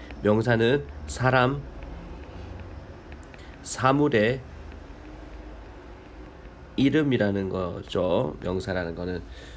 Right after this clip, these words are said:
자, 두 번째 형용사라는 거는 명사를 꾸미는 것으로서 명사를 뭐뭐 한, 자, 뭐뭐 니은 받침으로 끝날 수 있는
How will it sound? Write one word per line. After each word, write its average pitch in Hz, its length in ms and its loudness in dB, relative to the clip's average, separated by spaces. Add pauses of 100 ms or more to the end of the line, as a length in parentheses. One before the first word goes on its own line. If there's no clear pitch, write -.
(200)
자, 202 220 8
두 123 100 -4
번째 160 400 4
형용사라는 147 840 2
거는 98 680 0 (300)
명사를 123 600 4
꾸미는 160 400 2
것으로서 95 960 0 (320)
명사를 104 720 2 (4000)
뭐뭐 139 640 8
한, 131 840 2
자, 104 120 2
뭐뭐 127 280 4
니은 127 560 2
받침으로 117 500 0
끝날 123 360 2
수 120 160 -4
있는 104 340 4